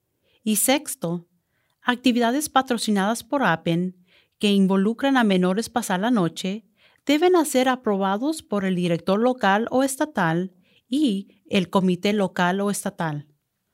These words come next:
El proceso antes de oficiar trabajo es requerido para las siguientes personas. Todo voluntario que tenga contacto directo con menores en persona,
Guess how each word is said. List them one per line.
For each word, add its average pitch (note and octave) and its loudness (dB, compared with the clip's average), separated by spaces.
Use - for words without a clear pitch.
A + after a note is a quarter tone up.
El A#3 2
proceso A3+ 0
antes C4 -2
de B3+ 0
oficiar G3 -2
trabajo G3 -6
es - -6
requerido G3+ -2
para F#3+ -2
las G3 -6
siguientes D#3 -6
personas. A#3 -4
Todo F#3 4
voluntario A3+ 2
que G#3+ -6
tenga F#3 -2
contacto E3+ -2
directo G3 -4
con G3 -2
menores G3+ -2
en F3 -4
persona, F#3+ -4